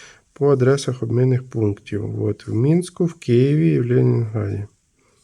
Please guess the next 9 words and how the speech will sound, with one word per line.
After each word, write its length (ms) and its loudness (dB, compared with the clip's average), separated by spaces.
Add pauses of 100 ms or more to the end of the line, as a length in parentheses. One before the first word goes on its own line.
(200)
От 200 -6
в 40 -20
Києві 420 0
була 240 2
вулиця 460 0
Горького, 600 -4
сто 220 -6
п'ятдесят 580 -6
два. 360 -6